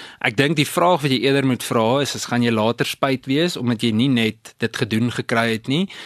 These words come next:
of gaan jy inklim en dit gedoen kry en, en soos Hanke korrek sê, jy weet, dit, dit, dit vat dalk ses maande tot 'n jaar vir die hele proses om afgehandel te word,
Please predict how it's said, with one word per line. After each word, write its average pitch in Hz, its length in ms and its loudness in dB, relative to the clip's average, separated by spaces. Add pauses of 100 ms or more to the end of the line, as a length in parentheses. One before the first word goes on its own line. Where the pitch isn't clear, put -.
(160)
of 127 400 0
gaan 123 200 0
jy 123 120 2
inklim 131 380 0
en 120 60 2
dit 113 140 -2
gedoen 120 360 -2
kry 135 320 0
en, 135 220 0
en 131 480 0 (120)
soos 151 200 -2
Hanke 131 580 0
korrek 123 360 0
sê, 123 360 2 (300)
jy 135 80 2
weet, 196 220 0
dit, 135 240 -2
dit, 131 160 0 (140)
dit - 240 -4
vat 139 220 0
dalk 135 220 0
ses 143 240 0
maande 117 280 2
tot 127 200 -4
'n 113 100 0
jaar 117 280 2
vir - 120 -6
die 107 200 -2
hele 139 160 2
proses 117 440 -2
om 113 100 -2
afgehandel 104 540 -6
te 113 120 -12
word, 127 240 -8